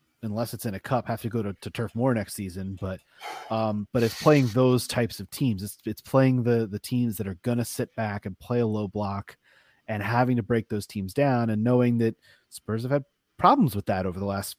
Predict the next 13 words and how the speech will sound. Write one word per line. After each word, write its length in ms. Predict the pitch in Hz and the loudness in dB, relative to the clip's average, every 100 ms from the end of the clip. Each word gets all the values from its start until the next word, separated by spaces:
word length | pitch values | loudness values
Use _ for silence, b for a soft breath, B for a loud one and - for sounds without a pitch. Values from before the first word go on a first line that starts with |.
| - | -12
handful 360 | - 107 98 101 | -6 -4 -4 -6
of 100 | 92 | -6
seasons, 640 | - 90 87 104 135 - - | -8 -8 -6 -4 -4 -6 -6
um, 260 | 113 110 | -2 -2
in 140 | 107 113 | 0 2
the 160 | 113 | 4
absence 360 | 147 190 156 117 | 2 0 -4 -6
of 100 | 101 | -6
Christian 300 | 107 - 95 | -6 -6 -6
Eriksen, 440 | 90 90 - 107 | -6 -8 -6 -4
and 160 | 117 107 | -2 2
knowing 420 | 135 147 135 117 | 4 4 4 2
that 240 | 117 110 | 2 0